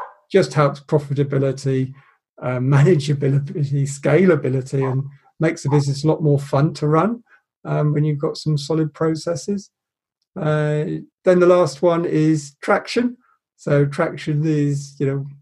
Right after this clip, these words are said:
where we bring it down to the ground, make it happen. Um, that's where we get the building the accountability and the discipline there, um, having really great, uh, meetings, um, be-, getting clarity in there. And we,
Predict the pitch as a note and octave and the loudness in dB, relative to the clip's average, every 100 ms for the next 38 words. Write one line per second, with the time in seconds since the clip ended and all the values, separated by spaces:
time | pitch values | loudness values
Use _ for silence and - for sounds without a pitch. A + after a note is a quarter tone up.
0 | _ _ _ _ D#3+ E3 E3+ E3 E3 D#3+ | _ _ _ _ 0 2 2 2 0 2
1 | E3+ E3 D#3 D#3 E3 D#3 D#3 D#3+ D3+ C3+ | 0 0 0 0 2 4 4 2 0 -2
2 | D#3+ D#3 C4+ C4 - _ _ _ - D3 | -2 -2 -2 -2 -8 _ _ _ -10 -2
3 | D3 D3 D3 D3 D3+ E3 - E3 D#3+ D#3 | 0 0 0 -2 -2 -4 -4 0 2 2
4 | D3 D#3 - D#3+ D3+ D3 D3 C#3+ _ _ | 0 0 -2 -2 0 0 -2 -6 _ _
5 | - D#3+ D3+ D3+ D3+ D3 C#3+ D#3 D3 D3 | 0 2 4 2 2 0 0 0 0 0
6 | D3+ D3+ D3 C#3+ D3+ D3 D3+ C3+ C3 B2+ | 2 2 2 0 2 2 0 0 -2 -4
7 | D3 C#3+ D3 - C#3 C3+ C#3+ C#3+ C#3+ C#3+ | -6 -6 -6 -2 0 2 4 4 4 0
8 | - _ _ - C3 C3+ C3+ B2+ C#3+ C3+ | -6 _ _ -6 -4 -2 -2 0 0 0
9 | C3+ C3+ C#3+ C3+ C3+ C3+ C3 B2+ - B2+ | 0 2 2 2 0 0 -2 -4 -4 -4
10 | B2 A#2+ D#3+ C#3+ C#3 C#3 C#3 C3+ C3+ C3 | -4 -6 -2 2 2 2 -2 0 -2 -6
11 | - _ _ _ _ B2+ B2+ B2+ B2+ B2 | -14 _ _ _ _ -8 -4 -2 -4 -6
12 | B2+ _ _ _ D#3 C#3 C#3+ C3+ C3 B2+ | -12 _ _ _ 0 0 0 0 -2 -2
13 | C3+ C3 B2+ C3 C3 C3+ C3+ D3 | 0 0 -2 -2 -2 -2 0 0